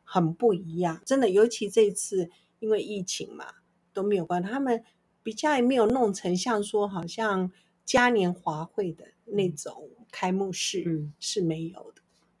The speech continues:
Speaker 2: 哦，比较有东方的那种感觉。
Speaker 1: 嗯。嗯。
Speaker 2: 哦，我在想，会不会是因为说我们现在看荧幕的习惯不一样了，所以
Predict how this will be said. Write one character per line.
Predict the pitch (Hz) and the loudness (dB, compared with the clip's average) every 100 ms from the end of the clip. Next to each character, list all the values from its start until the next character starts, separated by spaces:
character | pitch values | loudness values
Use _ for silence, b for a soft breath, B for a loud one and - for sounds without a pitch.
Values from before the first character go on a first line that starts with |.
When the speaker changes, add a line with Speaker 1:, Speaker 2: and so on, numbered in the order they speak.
| _ | _
Speaker 2:
哦， | 160 | -8
比 | 160 180 | -4 -2
较 | 175 | 2
有 | 214 151 | 2 2
东 | - 208 214 | 2 2 2
方 | 208 196 | 0 -2
的 | 185 | -2
那 | 160 165 | -2 -2
种 | 151 147 | -4 -4
感 | |
觉。 | 214 | 0
Speaker 1:
嗯。 | 262 262 214 170 | 0 0 -2 -2
嗯。 | 160 | 0
Speaker 2:
哦， | |
我 | 247 | 0
在 | 208 285 | 4 4
想， | 269 202 131 135 | 4 0 -2 -4
会 | - - | 2 4
不 | - 220 | 6 4
会 | 247 226 | 4 2
是 | - 226 | 2 0
因 | 208 214 208 208 | 0 -2 0 2
为 | 202 180 | 2 2
说 | 175 - 180 180 180 180 _ _ | 0 0 4 4 4 0 _ _
我 | - 180 | 0 2
们 | 190 233 | 4 2
现 | 233 294 247 214 | 4 8 8 8
在 | 202 240 208 190 170 156 151 - _ _ | 2 2 4 4 4 2 0 -6 _ _
看 | - - 233 180 160 | -8 -2 2 2 2
荧 | 165 | 0
幕 | 175 233 | 0 0
的 | 180 160 | 2 0
习 | - - 156 | -2 -6 -2
惯 | 214 175 147 | 2 2 0
不 | 165 147 | -4 -6
一 | 156 | -4
样 | 156 | -8
了， | 131 - - - | -8 -14 -20 -20
所 | - 175 | -8 -4
以 | 175 175 156 147 139 - | -2 0 -2 -2 -4 -12